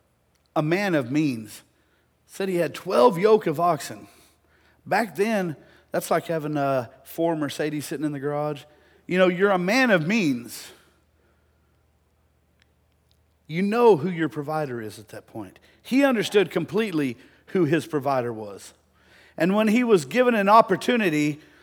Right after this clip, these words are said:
"Follow the Lord," or follow what you are doing, he said immediately, "I'm going to follow the Lord." But what he did at that point was what was truly important. Because often in our lives,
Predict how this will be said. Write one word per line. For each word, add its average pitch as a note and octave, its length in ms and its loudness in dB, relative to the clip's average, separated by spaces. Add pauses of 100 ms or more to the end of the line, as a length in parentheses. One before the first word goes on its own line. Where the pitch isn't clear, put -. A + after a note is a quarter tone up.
(160)
"Follow G3 480 0
the D#3 100 -2
Lord," D#3 580 0 (600)
or C#3+ 60 -2
follow E3+ 340 2
what D3+ 240 -4
you D#3 140 0
are C#3 80 2
doing, C#3 420 -4 (220)
he - 60 -18
said C3+ 200 -8
immediately, C3 460 -4
"I'm C#3+ 160 -4
going C3+ 280 -4
to A#2+ 120 -10
follow B2 320 -6
the A2+ 100 -14
Lord." G#2+ 340 -12 (600)
But E3 100 6
what B3 260 8
he B3+ 200 4
did C4+ 260 0
at A3 120 2
that F3+ 200 2
point D3 640 -2 (600)
was C#3 220 -2
what F3+ 280 0
was D3 180 -4
truly B3+ 500 2
important. F3+ 640 0 (1120)
Because E3 220 -4
often C4+ 420 6
in A#3+ 120 6
our F#3+ 160 8
lives, E3+ 640 8